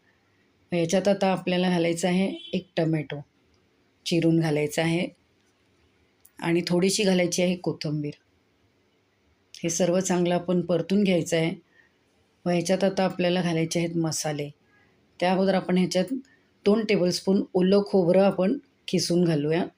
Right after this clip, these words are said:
खोबरं घातल्याने आपल्या रश्श्याला चांगली टेस्ट येणार आहे. आणि ह्याच्यात आता मसाले घालायचे आहेत. त्यात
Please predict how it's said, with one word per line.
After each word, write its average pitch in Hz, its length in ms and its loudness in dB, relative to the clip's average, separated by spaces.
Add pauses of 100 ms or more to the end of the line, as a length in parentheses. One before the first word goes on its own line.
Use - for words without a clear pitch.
(1000)
खोबरं 208 300 2
घातल्याने 196 440 2
आपल्या 185 300 0
रश्श्याला 175 520 0 (460)
चांगली 180 300 2
टेस्ट 170 360 -2
येणार 165 240 0
आहे. 170 140 -2 (640)
आणि 165 120 -4
ह्याच्यात 180 300 0
आता 196 240 0
मसाले 196 420 2
घालायचे 175 380 0
आहेत. 180 140 -2 (420)
त्यात 175 100 0